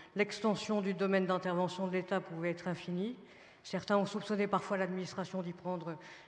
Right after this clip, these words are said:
j'allais dire, un certain plaisir, euh, dans cette, euh, dans ces contraintes qu'on a pu mettre de façon, euh, enfin, au nom de la crise sanitaire, dans,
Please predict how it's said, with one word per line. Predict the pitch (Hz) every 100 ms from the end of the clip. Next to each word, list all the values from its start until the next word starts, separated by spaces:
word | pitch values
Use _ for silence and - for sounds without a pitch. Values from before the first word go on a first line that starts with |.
| -
j'allais | 160 160
dire, | 175
un | 175
certain | 180 175 190
plaisir, | 175 196 180 262 320 202 - - -
euh, | 196 185 175
dans | 175
cette, | 175 185 180
euh, | 180 175 175 175 175 175 175 170 185 175 - 175
dans | 202 196 185
ces | 180 190
contraintes | 196 202 196 214 208
qu'on | - 185
a | 180
pu | 180 214
mettre | 208 208 208 190
de | 180
façon, | 170 175 - 185 180
euh, | 170 170 170 - -
enfin, | - 170
au | 214
nom | 208 208
de |
la | 196
crise | 190 180
sanitaire, | 202 196 190 202 190 170
dans, | 170 175 165